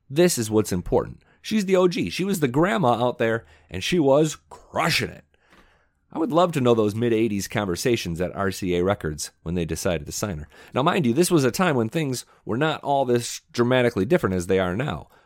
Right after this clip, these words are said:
Other women past thirty-five had hits. Uh, Crystal Gayle, the Judds, Dolly Parton, Anne Murray.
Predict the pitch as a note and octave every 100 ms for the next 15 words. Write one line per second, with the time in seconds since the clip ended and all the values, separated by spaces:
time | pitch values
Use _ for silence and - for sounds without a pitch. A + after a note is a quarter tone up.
0 | - C#3+ E3+ D3 D3+ D3 A2+ C#3+ C3+ B2
1 | - C3+ A#2 A2 B2 G#2+ G#2 G#2 F#2 A2
2 | C#3 - - - _ _ - - - G2
3 | F2 D2+ C#2+ D#2+ A2+ A#2+ A#2+ A#2+ A#2 _
4 | _ _ - D#2 F2 A#2+ A#2 A2 F2 E2+
5 | D2 D2 A2 A#2 A#2 D#2+ E2+ F#2 A2 A2
6 | A2 A#2+